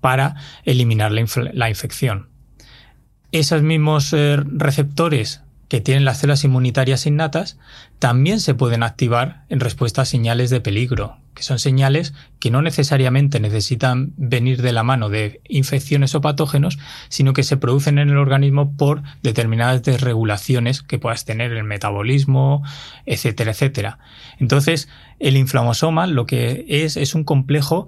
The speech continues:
multiproteico, son muchas proteínas juntas, principalmente son receptores del sistema inmunitario innato que cuando se activan en respuesta a estas señales, bien de patógenos,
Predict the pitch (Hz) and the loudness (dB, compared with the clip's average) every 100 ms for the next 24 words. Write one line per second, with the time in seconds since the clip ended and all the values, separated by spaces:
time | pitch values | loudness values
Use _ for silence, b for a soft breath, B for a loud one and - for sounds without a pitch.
0 | B B 143 190 180 139 139 117 101 101 | B B 0 2 0 -2 -2 -2 -2 -4
1 | 107 - 120 160 - 139 139 120 110 104 | -2 0 2 2 0 -2 -2 -2 -4 -4
2 | - 160 165 160 202 - B B - - | -2 -2 0 -2 -4 -10 B B -20 -20
3 | - - 113 117 123 123 127 127 139 127 | -8 -4 -2 0 0 0 2 0 0 0
4 | 123 113 110 - 151 147 143 107 - - | 0 -2 -4 -2 0 0 0 -2 -4 -2
5 | 120 120 120 123 123 127 135 156 180 170 | -2 0 0 0 0 2 2 0 -2 -6
6 | 139 135 143 156 - - - 190 175 165 | -4 0 0 0 -2 -6 -6 -4 -2 -2
7 | 214 147 110 113 127 113 135 - 127 120 | -4 -6 -4 -4 -4 -4 -4 -4 -4 -4
8 | 113 151 135 95 107 101 101 107 156 - | -4 -2 -4 -4 -6 -6 -6 -6 -4 -4
9 | 113 101 - | -6 -6 -14